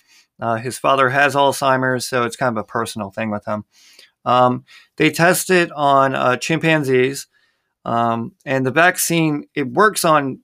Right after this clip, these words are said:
uh, on chimpanzees, apes, um, but it doesn't work on humans, and it creates a, a, a sort of virus. But the apes become su-, you know, hyper intelligent,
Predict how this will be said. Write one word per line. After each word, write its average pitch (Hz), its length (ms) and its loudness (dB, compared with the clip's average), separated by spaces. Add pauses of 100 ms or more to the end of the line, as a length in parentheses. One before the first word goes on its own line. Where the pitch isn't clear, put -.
(140)
uh, 123 340 0 (360)
on 123 200 -4
chimpanzees, 131 880 0 (360)
apes, 117 360 -6 (420)
um, 123 380 -2 (100)
but 139 140 0
it 127 220 -2
doesn't 165 360 2
work 151 220 0
on 131 140 2
humans, 107 800 -4 (720)
and 127 380 -2
it 127 120 -4
creates 147 360 0
a, 131 220 0 (200)
a, 135 220 -2 (400)
a 160 60 -10
sort 170 260 2
of 131 200 2
virus. 113 680 0 (720)
But 156 100 0
the 165 180 -2
apes 190 280 4
become 151 380 0
su-, - 440 -6 (160)
you 143 140 -6
know, 113 180 -2 (680)
hyper 156 340 -2
intelligent, 127 800 -2